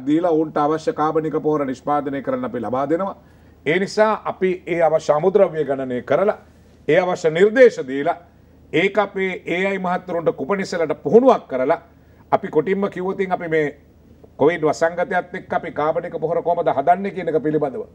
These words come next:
මම ඔබට කිව්වා මේ, මේකෙත් මම ඔබට කිව්වා මේ, මේ ඔබට බලන්න පුළුවන් දැන් මේ වෙනකොට මේ, අ, ඒ ප්‍රදේශවල ගොවියෝ,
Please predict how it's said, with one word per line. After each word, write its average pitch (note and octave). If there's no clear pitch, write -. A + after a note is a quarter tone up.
මම D3
ඔබට D#3
කිව්වා E3+
මේ, D#3+
මේකෙත් D3+
මම D3
ඔබට D3+
කිව්වා E3
මේ, C3+
මේ C3
ඔබට C#3+
බලන්න D3+
පුළුවන් D#3+
දැන් D3+
මේ C#3
වෙනකොට D#3
මේ, D3
අ, B2+
ඒ D#3
ප්‍රදේශවල D#3
ගොවියෝ, C#3+